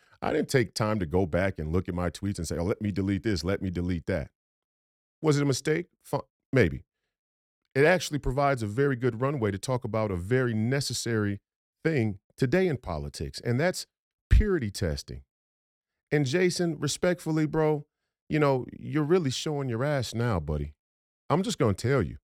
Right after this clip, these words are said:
You're showing your ass. Anybody who watched that, ye-, anybody who watched my two podcasts, and then they watched you melt down last night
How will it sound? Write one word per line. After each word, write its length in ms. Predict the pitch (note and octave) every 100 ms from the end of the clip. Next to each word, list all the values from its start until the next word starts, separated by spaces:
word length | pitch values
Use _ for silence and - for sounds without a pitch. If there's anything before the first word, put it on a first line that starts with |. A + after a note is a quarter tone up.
| _ _ _ _
You're 120 | C3+ F3
showing 340 | - F3+ D#3+
your 140 | B2
ass. 160 | C#3+ C3
Anybody 420 | D#3+ G#3 G3 F3+
who 60 | E3
watched 380 | D3 D#3+ D#3+ -
that, 140 | D#3
ye-, 180 | C#3+ D3+
anybody 420 | D#3 G#3 G3+ F#3
who 80 | D#3+
watched 380 | C3+ C#3 D3 -
my 220 | B2 C3+
two 220 | B2+ C3+
podcasts, 720 | A#2+ - C3 A#2 - D#2 A1+ - _ -
and 160 | G2+ A#2
then 100 | B2+
they 100 | B2+
watched 520 | A2+ C#3 C#3+ - -
you 260 | D3+ A2 - _ _ _ _ -
melt 460 | F2+ G#2+ D3 - E2
down 480 | A#2+ C#3 A#2+ D2+ -
last 400 | - G2+ F#2+ E2+
night 300 | G2 E2+ C2+